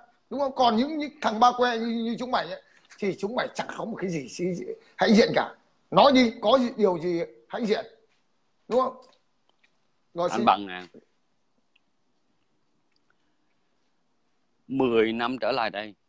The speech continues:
Speaker 2: tất cả các vấn đề xã hội cho đến chính trị của Việt Nam rất là uy tín trên chính trường thế giới. Từ văn hóa, nghệ thuật cho đến thể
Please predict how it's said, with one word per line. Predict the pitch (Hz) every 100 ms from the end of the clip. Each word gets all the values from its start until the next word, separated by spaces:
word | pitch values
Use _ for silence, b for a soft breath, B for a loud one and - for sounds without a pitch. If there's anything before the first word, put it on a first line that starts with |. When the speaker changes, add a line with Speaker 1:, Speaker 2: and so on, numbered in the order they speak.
| _ _ _ _ _ _ _ _ _ _ _ _ _ _ _ _ _ _ _ _
Speaker 2:
tất | - 247 _ _ -
cả | 127 135 -
các | 208 196
vấn | 185 214 220 190
đề | 139 117 113 107
xã | - 117 151
hội | 165 120 101 104
cho | 139
đến | 147 156
chính | 165 175 180
trị | - 101
của | 95 104
Việt | 113
Nam | 110 110 98 _ _ _ _ _ _ _ _ _ _ _ _ _ - - _ _ _ _ 131
rất | 147 262 -
là | 117
uy | 110 127
tín | 131 139 147
trên | 143 131
chính | 113 127
trường | 110 90 87 -
thế | 117
giới. | 117 113 123 _ _ _ _ _ _ _ _ _ _ b b b b _ _ -
Từ | 113 107 104
văn | 127 127
hóa, | 131 139 143
nghệ | 170 120 101
thuật | - 95
cho | - 123
đến | 127 127 160
thể | 110 107